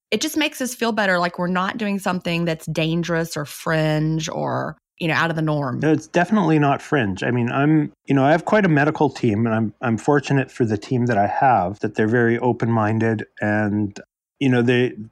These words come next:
Speaker 2: they all felt terrible that they missed everything that was happening to me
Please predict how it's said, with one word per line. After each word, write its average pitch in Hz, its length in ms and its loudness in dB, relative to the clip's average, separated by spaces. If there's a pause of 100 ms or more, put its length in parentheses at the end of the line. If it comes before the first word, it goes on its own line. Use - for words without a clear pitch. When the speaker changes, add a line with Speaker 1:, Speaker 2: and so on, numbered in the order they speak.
(140)
Speaker 2:
they 139 100 2
all 165 160 6
felt 165 320 0
terrible 143 400 2
that 135 180 0
they 123 140 2
missed 123 340 0
everything 135 400 2
that 127 120 0
was 104 120 -2
happening 135 440 2
to - 100 -6
me 139 300 2